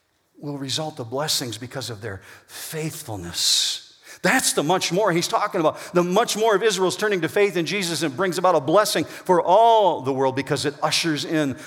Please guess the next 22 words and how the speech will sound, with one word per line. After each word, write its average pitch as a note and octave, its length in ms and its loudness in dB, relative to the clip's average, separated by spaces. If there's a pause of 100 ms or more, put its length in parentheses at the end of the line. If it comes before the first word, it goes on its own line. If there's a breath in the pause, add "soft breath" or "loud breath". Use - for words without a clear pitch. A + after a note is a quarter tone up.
the C#3+ 80 0
millennial A#2+ 480 -2
kingdom. A2 480 -6 (320 loud breath)
And A2+ 160 -4
the G#2 80 -8
tragedy A#2+ 840 -4
of A#2 200 -10
the A2+ 80 -10
rejection G2 880 -8
of F2+ 120 -16
Jesus F#2 680 -4 (200 loud breath)
is - 180 -2
surpassed - 1080 -4 (340 loud breath)
by A2 140 -4
the G#2+ 100 -8
glory B2+ 600 -8 (340 loud breath)
of G2+ 180 -8
the G2 80 -12
belief. F#2 720 -10 (1400 loud breath)
Now, A2+ 120 -4
Paul B2+ 340 0
ends A2+ 920 -4